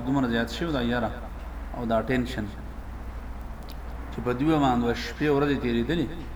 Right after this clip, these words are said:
خو دوی ته به دا احساس نه کېدو چې دا نن کم تاریخ دی۔ هو، چې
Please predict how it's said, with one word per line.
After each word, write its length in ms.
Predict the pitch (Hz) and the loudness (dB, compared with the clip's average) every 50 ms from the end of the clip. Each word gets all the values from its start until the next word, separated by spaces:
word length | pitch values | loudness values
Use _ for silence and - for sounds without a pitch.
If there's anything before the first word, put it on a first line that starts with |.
| - - - - - - - - - - - - - - - - - | -8 -8 -8 -8 -10 -10 -10 -10 -12 -12 -10 -10 -10 -10 -10 -10 -8
خو 160 | - - 117 | -4 -2 -2
دوی 160 | 113 117 143 147 | -2 -2 0 2
ته 120 | 139 139 | 2 2
به 120 | 123 123 | 4 4
دا 160 | 120 135 139 139 135 131 117 - - - - - - 120 | 4 6 6 6 6 4 2 -2 -4 -6 -8 -8 -6 -6
احساس 420 | 110 - - - 139 139 135 - 156 | -6 -4 0 4 4 4 4 4 2
نه 80 | 160 165 | 0 2
کېدو 320 | - - 127 117 117 120 139 156 - - - - - - - - - - | 2 2 2 2 2 2 0 -2 -4 -6 -8 -8 -8 -10 -10 -10 -10 -6
چې 80 | - - | -4 -2
دا 140 | 113 127 127 131 | 2 2 4 4
نن 200 | 131 131 131 127 127 | 4 4 4 2 2
کم 120 | - 127 117 - | 2 0 0 2
تاریخ 280 | - 117 110 107 104 110 113 - | 2 2 2 0 -2 -4 -6 -6
دی۔ 120 | 117 113 107 101 - - - - - - - - - - - - - - - - - - - - - - 127 | -6 -6 -6 -6 -8 -8 -10 -10 -10 -10 -10 -10 -10 -10 -12 -12 -12 -12 -12 -12 -10 -10 -10 -10 -8 -4 0
هو، 100 | 143 160 160 | 2 2 2
چې 120 | 139 127 | 2 0